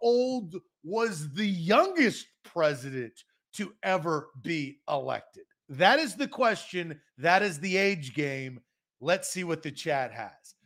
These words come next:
I, that's all the question says. How old was the youngest president to ever be elected?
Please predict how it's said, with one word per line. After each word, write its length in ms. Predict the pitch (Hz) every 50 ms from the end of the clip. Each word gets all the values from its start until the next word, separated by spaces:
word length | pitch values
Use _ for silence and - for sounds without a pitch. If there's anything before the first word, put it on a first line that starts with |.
| _ _ _ _ _
I, 220 | - 170 180 185 - - -
that's 240 | 165 165 156 160 - -
all 240 | 196 202 233 254
the 100 | 233 240
question 600 | 240 - 208 220 208 - - - 208 190 185 185 - _
says. 440 | - - 208 185 135 101 87 - - _ _ _ _
How 560 | _ - - 208 247 285 311 311 320 320 302 - -
old 560 | 254 269 277 254 214 190 185 180 170 147 156 - - _ _ -
was 400 | 160 185 202 202 170 143 143 139
the 120 | 165 202
youngest 840 | 196 180 170 170 185 208 277 320 330 311 277 220 175 - - - -
president 640 | _ _ 160 151 139 135 117 101 123 117 113 104 104 _ -
to 140 | - 160 160 -
ever 280 | 151 143 127 127 127 113
be 220 | 98 95 120 113
elected? 320 | 104 98 95 95 85 -